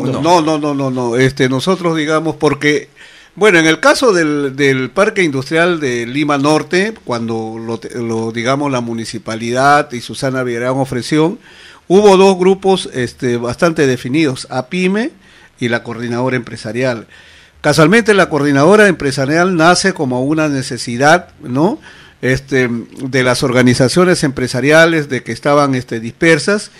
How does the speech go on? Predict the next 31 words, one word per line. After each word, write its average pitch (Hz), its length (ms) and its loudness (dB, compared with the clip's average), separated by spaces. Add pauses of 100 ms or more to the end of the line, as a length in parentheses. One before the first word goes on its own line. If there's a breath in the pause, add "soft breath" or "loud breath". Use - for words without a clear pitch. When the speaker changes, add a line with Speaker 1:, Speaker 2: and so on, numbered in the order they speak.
(360 loud breath)
Speaker 2:
y 139 140 2
que 139 80 4
a 139 40 6
las 143 140 4
finales, 180 500 4
digamos, 160 380 4
por 156 120 2
ejemplo, 160 360 0
nos 123 140 -2
vimos 151 320 -2
en 131 100 -2
la 120 80 -2
necesidad 120 800 -4
de 117 300 -4
poder, 143 500 2
este, 117 300 -6
unirnos 156 640 2 (460 loud breath)
en 139 100 0
la 135 100 2
medida 190 440 4
que 156 100 -2
nosotros 185 500 -2
sufrimos 170 540 -2
una 165 400 2 (300 loud breath)
marginación. 127 960 0
Speaker 1:
¿Qué 202 120 -4
pasó 190 300 -8
con 131 100 -8
la 107 80 -8
unión? 87 240 -14 (560)
Speaker 2:
¿Cómo? 214 340 2